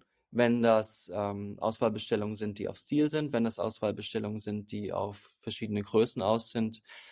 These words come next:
dann glaub ich, kann man schon was machen, indem man eben versucht, die, die, die Größe noch besser zu vermitteln.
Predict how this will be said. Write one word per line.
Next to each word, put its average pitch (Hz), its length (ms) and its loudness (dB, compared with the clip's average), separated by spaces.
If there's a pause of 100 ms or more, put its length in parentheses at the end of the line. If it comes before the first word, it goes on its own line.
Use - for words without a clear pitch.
(220)
dann 104 220 2
glaub 101 260 4
ich, 101 140 -6
kann 110 140 -2
man 104 120 -2
schon 107 180 -6
was 104 200 -6
machen, 107 240 -6
indem 101 280 -2
man 104 240 -6
eben 101 460 -8
versucht, - 680 -6
die, 101 300 -4
die, 104 360 -10
die - 120 -12
Größe 117 360 0
noch 110 120 2
besser 110 260 -2
zu - 120 -10
vermitteln. 131 640 -4